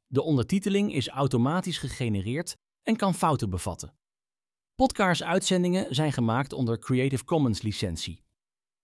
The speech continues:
Je mag ze hergebruiken met bronvermelding, je mag ze niet hergebruiken voor commerciële doelen.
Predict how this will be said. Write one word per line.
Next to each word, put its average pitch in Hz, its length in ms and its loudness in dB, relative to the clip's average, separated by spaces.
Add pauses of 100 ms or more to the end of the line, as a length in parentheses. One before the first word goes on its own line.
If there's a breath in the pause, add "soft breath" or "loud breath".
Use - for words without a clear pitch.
Je 127 140 2
mag 123 180 4
ze - 80 0
hergebruiken 135 720 2
met 123 180 0
bronvermelding, 156 840 2 (340 soft breath)
je 135 160 2
mag 143 180 6
ze 135 100 0
niet 180 180 4
hergebruiken 139 680 0
voor 120 200 -2
commerciële 117 580 0
doelen. 95 320 -4